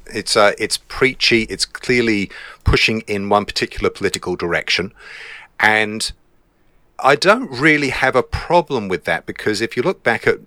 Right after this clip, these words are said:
media throughout, uh, there's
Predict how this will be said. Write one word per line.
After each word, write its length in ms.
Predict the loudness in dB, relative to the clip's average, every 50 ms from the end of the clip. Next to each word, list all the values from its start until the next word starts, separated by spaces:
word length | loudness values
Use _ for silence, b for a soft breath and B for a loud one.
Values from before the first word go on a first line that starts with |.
| _ _
media 520 | -8 -6 -4 -4 -4 -2 0 0 0 0 0
throughout, 1120 | -2 -6 -8 -6 -4 -2 0 2 2 2 0 -2 -4 -4 -2 0 0 0 -2 _ -14 -20 -12 -4
uh, 340 | 0 2 4 4 4 2 0 -2 _ _ -20 -20 _ _ _ _ _ _ _ _ _
there's 240 | 2 2 2 2 -2